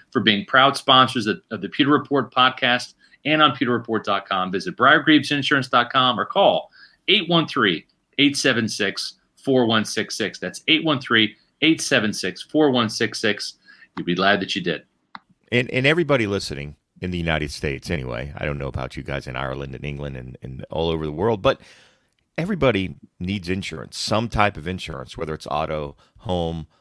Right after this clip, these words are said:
Speaker 2: life, boat, flood. There's an insurance need that you, you're paying for some type of insurance right now. Why
Speaker 1: Right.
Speaker 2: not give Briar Greaves a call and let them just see if they can save you some money? If they can't, they can't. It's no big deal. Uh,
Speaker 1: Yep.
Speaker 2: but also let them know you appreciate them sponsoring this Pewter Nation,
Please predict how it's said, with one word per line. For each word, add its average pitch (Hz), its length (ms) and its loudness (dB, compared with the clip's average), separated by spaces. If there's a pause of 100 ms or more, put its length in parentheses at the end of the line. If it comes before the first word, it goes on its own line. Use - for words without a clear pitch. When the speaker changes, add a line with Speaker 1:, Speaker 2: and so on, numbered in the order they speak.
(160)
Speaker 2:
life, 78 500 -6 (280)
boat, 85 460 -2
flood. 87 540 -4
There's 120 240 0
an 120 100 -4
insurance 104 560 -6
need 87 260 -8
that - 160 -18
you, 76 280 -10 (120)
you're 78 160 -8
paying 123 380 0
for 110 260 -2
some 101 200 -4
type 90 220 -2
of 78 120 -6
insurance 73 600 -6
right 85 200 0
now. 80 300 -6 (360)
Why 90 200 2
Speaker 1:
Right. - 80 4
Speaker 2:
not 113 160 0
give 95 180 -4
Briar 95 240 2
Greaves 87 240 -8
a - 40 -18
call 85 240 -4
and 78 80 -8
let 85 80 -6
them 82 120 -10
just 80 160 -10
see 87 140 -6
if 80 100 -4
they 87 100 -4
can 82 120 -8
save 80 240 -4
you 76 60 -8
some 78 160 -10
money? 82 160 -4
If 73 80 -10
they 82 80 -6
can't, 113 280 -2
they 92 100 -4
can't. 101 300 -4
It's - 80 -14
no 87 120 -6
big 78 180 -6
deal. 80 300 -6 (360)
Uh, - 80 -4
Speaker 1:
Yep. 80 140 2
Speaker 2:
but 98 80 2
also 120 260 2
let 117 140 0
them 104 100 -4
know 92 120 -2
you 92 120 -4
appreciate 90 420 -8
them 82 140 -8
sponsoring 85 500 -6
this 69 120 -12
Pewter 76 300 -8
Nation, 73 420 -8